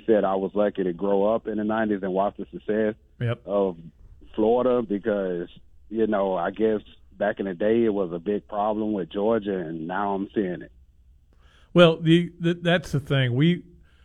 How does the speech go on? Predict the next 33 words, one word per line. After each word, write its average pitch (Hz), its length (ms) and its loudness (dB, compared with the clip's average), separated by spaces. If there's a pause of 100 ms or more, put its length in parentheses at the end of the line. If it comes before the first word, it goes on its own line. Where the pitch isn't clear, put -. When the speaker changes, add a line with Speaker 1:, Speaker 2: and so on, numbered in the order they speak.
(200)
Speaker 2:
as 147 180 2
great 165 480 4
as 147 260 2
the 131 160 2
Urban 135 300 0
Meyer 123 500 0
era 120 320 0
was 107 640 -6 (180)
in 110 140 -6
terms 113 300 -2
of 110 80 -2
winning 113 200 -2
those 110 180 -6
two 131 160 -4
national 107 440 -6
titles, 107 520 -6 (440)
the 131 80 -2
Spurrier 160 520 6
era 113 460 -2 (220)
was 113 180 -2
incredible 107 720 0 (240)
because 123 380 0
you 143 100 4
never 151 460 2
went 139 360 0
to 139 100 -4
the 135 80 0
stadium. 123 300 2
And 107 80 -2
I 113 60 -2
went 139 220 0
to 113 120 -2
every 139 420 -2